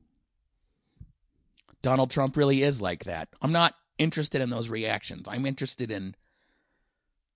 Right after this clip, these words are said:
uh, I'm interested in giving you a brain vacation.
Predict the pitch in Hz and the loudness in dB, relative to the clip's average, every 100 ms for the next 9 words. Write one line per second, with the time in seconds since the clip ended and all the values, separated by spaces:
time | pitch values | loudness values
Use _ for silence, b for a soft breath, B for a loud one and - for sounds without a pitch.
0 | _ _ - 90 87 85 - _ _ _ | _ _ -10 -6 -6 -8 -12 _ _ _
1 | _ _ _ _ _ _ _ - 131 147 | _ _ _ _ _ _ _ -6 0 0
2 | 147 135 - 131 117 123 120 113 101 101 | 0 -4 -2 0 2 2 2 2 0 -2
3 | 110 104 98 - 85 - 87 | -2 -2 -4 -6 -8 -8 -12